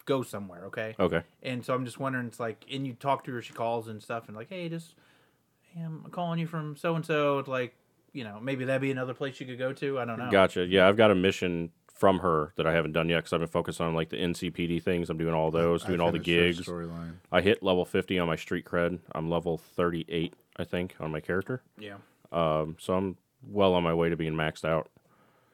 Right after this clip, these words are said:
Speaker 3: I
Speaker 2: But
Speaker 3: just hit level s-, fifty street cred in real life.
Speaker 2: <laughs>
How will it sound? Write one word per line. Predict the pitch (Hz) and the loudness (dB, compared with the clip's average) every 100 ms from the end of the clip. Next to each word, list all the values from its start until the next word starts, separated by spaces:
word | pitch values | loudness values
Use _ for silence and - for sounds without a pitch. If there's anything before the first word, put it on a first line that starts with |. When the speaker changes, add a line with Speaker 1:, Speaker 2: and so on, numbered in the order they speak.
| _ _ _ _ _ | _ _ _ _ _
Speaker 3:
I | 62 | -4
Speaker 2:
But | 82 | -4
Speaker 3:
just | 76 | -4
hit | 95 87 | -8 -10
level | 87 95 95 | -10 -12 -12
s-, | 90 - - _ - | -12 -16 -20 _ -10
fifty | 101 - | -10 -10
street | 95 - 101 | -16 -8 -8
cred | - 98 | -6 -8
in | 95 95 | -6 -8
real | 92 110 | -4 -4
life. | 110 135 135 - _ _ - - - - - - - - | -4 -8 -12 -16 _ _ -20 -16 -16 -16 -20 -20 -20 -6
Speaker 2:
<laughs> | - | -2